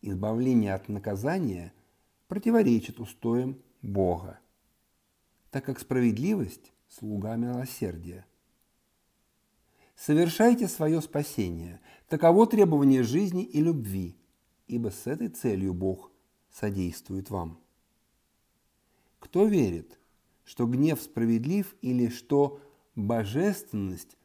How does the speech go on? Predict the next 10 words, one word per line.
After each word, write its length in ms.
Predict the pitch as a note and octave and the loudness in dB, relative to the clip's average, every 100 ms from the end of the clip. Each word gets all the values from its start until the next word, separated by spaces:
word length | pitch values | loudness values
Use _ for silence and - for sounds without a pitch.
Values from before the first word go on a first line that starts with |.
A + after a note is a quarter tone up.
| _ | _
можно 580 | - B2 D#3 D3+ B2 A#2+ | 0 2 2 2 -4 -4
умиротворить 720 | A#2+ A#2 A2+ A2 A#2 E3 F#3 - _ _ _ _ _ _ _ _ | 2 2 2 -2 -2 -2 -4 -14 _ _ _ _ _ _ _ _
человеческим 720 | A#2+ A#2 C#3 E3+ D3+ - D3 | -4 -2 0 -2 -8 -10 -10
страданием, 800 | D3 D#3+ E3 C3 F2 E2 F2 F#2+ _ _ _ _ | -6 -6 -2 -2 -4 -10 -14 -18 _ _ _ _
тот 180 | C3 B2 | -2 0
Бога 320 | B2 C#3 C#3 | 0 0 -2
не 100 | D3 | -4
понимает. 680 | D3 E3 F#3+ G#3+ D3+ - - _ _ _ _ _ _ _ _ _ _ _ | -4 -6 -6 -6 -8 -14 -20 _ _ _ _ _ _ _ _ _ _ _
Справедливость 840 | - - C3+ D3 E3 G#3 G#3 E3+ | -10 0 4 6 4 4 2 0
требует 580 | - D3 G3 F#3 F#3 - | 0 4 4 4 0 -4